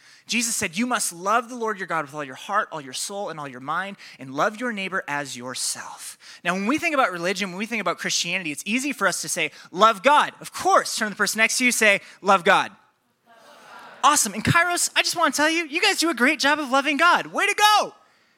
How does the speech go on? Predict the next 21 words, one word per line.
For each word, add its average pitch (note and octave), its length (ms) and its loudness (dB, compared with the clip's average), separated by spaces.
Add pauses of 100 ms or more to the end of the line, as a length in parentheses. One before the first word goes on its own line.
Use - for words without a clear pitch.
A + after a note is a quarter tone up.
(140)
Then C4+ 120 6
he D#4 80 2
also F#4 360 4
says, A3 680 2 (500)
"Love G3+ 280 4
your G3 120 2
neighbor." G3 580 2 (240)
Turn A3 140 2
to F3+ 40 -2
the G#3 60 4
person G3 160 2
next G3+ 160 4
to G3+ 60 -2
you - 20 -4
and D#3 80 -6
say, E3+ 160 2
"I C#3+ 80 0
love D3+ 260 2
you C#3 260 -6 (2000)
so - 280 4
much. D3 500 2